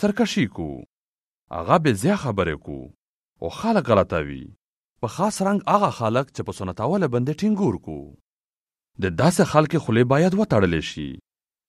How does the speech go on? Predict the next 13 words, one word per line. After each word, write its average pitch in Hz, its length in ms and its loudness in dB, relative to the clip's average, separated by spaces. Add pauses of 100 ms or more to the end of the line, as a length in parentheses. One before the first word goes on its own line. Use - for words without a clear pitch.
(120)
د 110 60 0 (120)
ځکه 214 260 6
چې 202 140 4
دوی 160 120 6
د 180 120 4
شرموونکې 120 640 4
ګټې 135 220 4
د 113 140 0
لوسته 113 240 0
راوړلې 127 360 4
د 101 80 2 (100)
پوره، 92 260 2 (560)
د 110 40 0